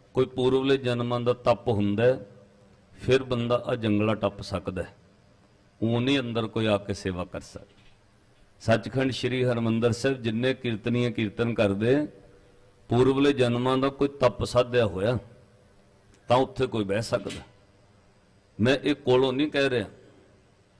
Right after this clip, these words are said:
ਇਹ ਚੀਜ਼ ਪ੍ਰਤੱਖ ਵੇਖੀ। ਇੱਕ ਹਜ਼ੂਰੀ, ਇੱਕ ਕੀਰਤਨੀਏ ਸ਼੍ਰੀ ਦਰਬਾਰ ਸਾਹਿਬ ਦੇ ਕਥਾ ਸੁਣ ਕੇ ਇੱਕ ਦਿਨ ਮੈਨੂੰ ਰੋ ਪਏ। ਕਹਿੰਦੇ, "ਭਾਈ ਸਾਹਿਬ,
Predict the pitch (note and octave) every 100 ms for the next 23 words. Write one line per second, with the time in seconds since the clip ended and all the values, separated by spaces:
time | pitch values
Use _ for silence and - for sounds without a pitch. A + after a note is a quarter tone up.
0 | - D3 C#3+ C3 C3+ - B2 - D3 -
1 | C3+ C3+ C3+ - - - _ _ _ _
2 | _ _ - B2+ - C#3+ B2 C3 C#3+ D#3
3 | D3+ C3+ A2+ C3 B2+ B2+ G2+ - - -
4 | - B2 A#2+ A#2 G#2+ A2+ G#2+ B2 B2 A2+
5 | G#2+ G2+ - - _ _ _ _ - B2
6 | D3 D3 C3 B2+ A#2 B2+ B2 B2+ B2+ B2
7 | A#2+ B2 A2+ G#2+ G#2+ A#2+ C#3+ C3+ - -
8 | - - _ - A#2 C3 C#3 - B2 A2
9 | C3 C3+ C#3